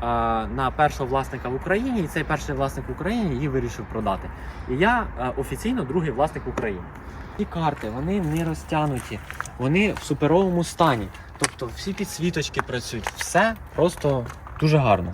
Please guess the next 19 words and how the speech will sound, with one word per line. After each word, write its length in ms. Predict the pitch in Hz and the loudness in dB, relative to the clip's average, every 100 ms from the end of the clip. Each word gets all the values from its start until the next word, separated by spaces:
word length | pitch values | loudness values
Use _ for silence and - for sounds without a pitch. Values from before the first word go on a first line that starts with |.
| - | 0
Але 260 | 123 151 123 | 4 6 6
почекайте, 520 | - 170 - 254 160 | 4 0 4 4 4
ми 120 | 156 | 2
перемістимось 680 | 156 120 110 127 165 170 - | 4 4 2 0 2 2 0
в 40 | |
салон 340 | - 113 160 156 - - - - | 0 6 6 6 -2 -10 -12 0
трішки 300 | 151 160 - | 2 4 4
пізніше. 400 | 143 120 104 - - - | 4 2 -2 -6 -12 -2
Тут 140 | 202 220 - - | 2 2 0 -10
стоїть 420 | - 139 175 - - - - | -2 4 4 4 -4 -12 -2
один 340 | 127 120 160 135 | 2 6 6 6
і 120 | 127 | 2
вісім 420 | 135 147 - 110 107 | 2 2 0 -2 0
турбодвигун. 800 | 147 131 113 107 120 104 95 117 - - - - - - - | 0 2 2 2 0 -2 -4 -6 -8 -12 -14 -14 -14 -12 -8
Його 380 | 127 175 196 - - - - - - - - | -2 2 2 0 -6 -14 -14 -14 -14 -14 -10
по 60 | - | -6
місту 400 | 220 180 - 214 190 - - - - - - | -2 -2 -2 -8 -10 -14 -16 -16 -16 -10 -4
дуже-дуже 640 | 151 139 107 92 113 107 | -2 -2 -4 -6 -6 -4
добре 500 | 87 104 127 113 95 | -2 -2 -2 -2 -2